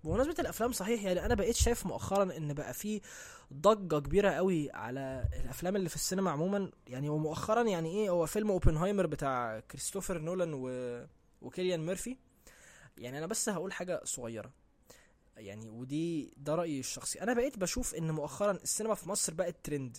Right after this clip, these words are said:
يعني أنت داخل الفيلم ده عشان شايف إن القطيع كله بيجري ورا الفيلم ده وعايز يخش الفيلم ده، لكن أنت من نفسك هل أنت عايز تخش الفيلم ده؟ لا. أصل أنا خارج مع صحابي.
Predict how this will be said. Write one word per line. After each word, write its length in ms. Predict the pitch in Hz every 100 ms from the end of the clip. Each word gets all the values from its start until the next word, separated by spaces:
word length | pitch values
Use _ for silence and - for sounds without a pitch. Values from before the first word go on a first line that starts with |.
| -
يعني 400 | 131 110 123 -
أنت 200 | 180 165
داخل 340 | 165 220 226
الفيلم 460 | 165 - 226 220 175
ده 140 | 190
عشان 360 | 247 285 - 151
شايف 320 | - 226 -
إن 120 | 175
القطيع 420 | 147 - 160 233
كله 460 | 208 220 226 214 269
بيجري 380 | 160 151 202 185
ورا 240 | 175 156 143
الفيلم 380 | 131 220 254
ده 180 | 196 269
وعايز 440 | 208 185 285 214 156
يخش 320 | - 240 -
الفيلم 360 | 139 185 175
ده، 200 | 139 139
لكن 340 | 139 147 - 208
أنت 200 | 339 220
من 140 | 185
نفسك 300 | 202 - 185
هل 80 | 214
أنت 120 | 240
عايز 120 | 220
تخش 280 | - 233 -
الفيلم 300 | 208 226 214
ده؟ 140 | 214 240 - 214 185
لا. 180 | 170 - - - 170
أصل 180 | -
أنا 100 | 320
خارج 360 | 311 262 277 180
مع 100 | 156
صحابي. 540 | 151 - 160 131 117